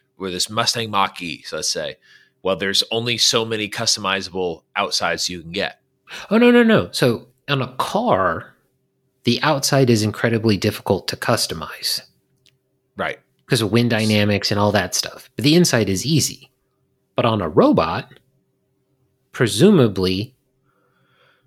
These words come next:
Speaker 2: a couple extra inches of skin, couple less ex-, inches of skin, melatonin, no melatonin.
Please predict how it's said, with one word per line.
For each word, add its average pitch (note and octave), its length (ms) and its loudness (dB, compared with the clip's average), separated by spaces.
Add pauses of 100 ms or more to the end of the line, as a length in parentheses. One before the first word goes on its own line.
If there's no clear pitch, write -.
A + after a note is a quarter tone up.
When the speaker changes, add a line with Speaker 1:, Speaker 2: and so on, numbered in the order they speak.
(280)
Speaker 2:
a - 40 -14
couple A#2 320 0
extra A#2+ 320 0
inches A2 280 2
of G#2+ 80 0
skin, A2+ 540 4
couple - 420 -2
less A2+ 300 0
ex-, A#2+ 280 -2 (200)
inches A2 460 2
of A2 60 -2
skin, G2+ 540 0
melatonin, A2 560 2
no A2 220 4
melatonin. G#2+ 760 2